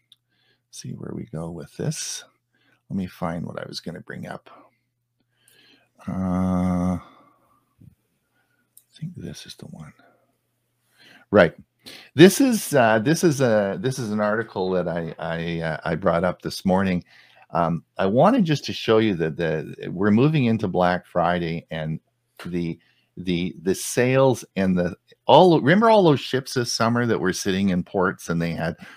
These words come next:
hundreds of ships all, all out there, and they're all waiting to unload their stuff? Well, <clears throat> all the ships are gone. There's nobody waiting anymore 'cause all that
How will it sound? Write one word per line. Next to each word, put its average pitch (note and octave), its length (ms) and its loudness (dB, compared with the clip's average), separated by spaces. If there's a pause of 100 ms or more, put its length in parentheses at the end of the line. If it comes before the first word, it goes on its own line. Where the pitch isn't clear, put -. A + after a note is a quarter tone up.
hundreds G#2 380 2
of F#2 100 0
ships - 380 -4
all, F2 480 2 (260)
all F2 240 6
out F2+ 200 4
there, F2+ 120 2
and F2 100 4
they're E2 100 2
all F2+ 160 4
waiting F2+ 220 2
to - 180 -6
unload F2 320 0
their E2+ 120 -4
stuff? F#2+ 340 -6 (540)
Well, G2 340 4 (100)
<clears throat> - 80 -8
all E3+ 200 6
the A#2+ 60 4
ships - 300 -2
are F#2 60 0
gone. D3 300 2
There's F2+ 200 -2
nobody G#2 320 0
waiting G#2+ 400 0
anymore E2 340 -2
'cause F#2+ 180 -6
all G2+ 180 2
that F#2 200 0